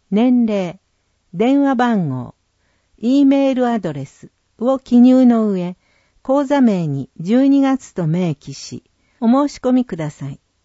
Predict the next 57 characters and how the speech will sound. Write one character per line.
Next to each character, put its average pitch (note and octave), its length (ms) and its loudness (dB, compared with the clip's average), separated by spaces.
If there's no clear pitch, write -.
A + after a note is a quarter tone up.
電 C4 240 2
話 D4+ 160 0
で C#4 120 0
の G3 120 0
申 F3 280 -4
し - 40 -20
込 F#3+ 160 -4
み F3+ 160 0
は E3 160 -6
ご F3 140 0
遠 B3 180 2
慮 A#3+ 120 -2
く - 120 -16
だ D#3 140 -10
さ D3 180 -14
い。 C3 120 -16
は A#3 140 -2
が C4 180 0
き - 360 -12
ま A3 180 -2
た B3+ 140 -4
は F3+ 240 -4
E C#4+ 220 -2
メ D4 220 0
ー A3 40 -4
ル D#3+ 140 -6
一 D#3 120 -10
通 F3+ 240 -6
で B2+ 240 -14
複 - 240 -10
数 D4+ 260 -6
の G3+ 140 -2
講 F#3 260 -4
座 F3 240 -6
を E3+ 40 -8
申 G3 260 -6
し - 60 -20
込 A3+ 100 -10
み G#3+ 140 -4
で E3+ 100 -10
き - 180 -18
ま C#3 140 -10
す。 - 220 -20
申 C#4 200 0
し - 100 -14
込 C#4 140 -2
み C#4 120 0
多 A3 160 -6
数 C#4 260 -4
の A3+ 140 0
場 F3 180 -4
合 E3+ 220 -4
は D#3 200 -8
抽 G3+ 220 -6
選 F3+ 280 -8
と D#3+ 120 -12
し、 - 300 -18